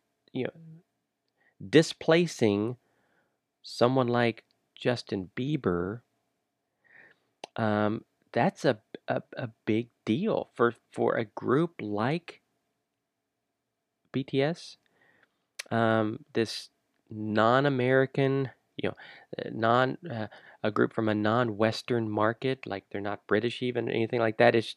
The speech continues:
it's, this was a, a, a big deal, and, uh, s-, social media definitely helped them get over that hump. Um, it helped them become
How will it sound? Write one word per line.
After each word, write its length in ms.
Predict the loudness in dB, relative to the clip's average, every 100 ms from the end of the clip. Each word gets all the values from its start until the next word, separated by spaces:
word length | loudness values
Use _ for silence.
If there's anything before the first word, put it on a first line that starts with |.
| -10
it's, 280 | -10 -10 -20 -20 -20 -20 -20 -14 -14 -14 -10
this 240 | -8 -4
was 140 | -2 0
a, 100 | 0
a, 380 | -2 -6 -8 -8
a 40 |
big 320 | 0 0 0 0
deal, 300 | 2 4 2 -8 -20 _ _
and, 420 | 2 6 6 4 -6 _ -14
uh, 240 | -10 -10 -12
s-, 260 | -16 -18 -18 _
social 420 | -4 0 2 2 2
media 460 | 2 2 6 6 4 2
definitely 920 | 4 4 2 0 2 2 2 0 -2
helped 280 | 0 0 2
them 140 | -2 2
get 180 | 2
over 240 | 2 2 0
that 260 | -2 -4
hump. 360 | -4 -4 -4 -6 -20 -20 -20 -20 -20 _ _ -6
Um, 480 | -2 0 0 -2 -6 _ -20 -20 -4
it 160 | -2 4
helped 260 | 2 4
them 220 | 4 4
become 680 | 2 -4 0 4 6 4 2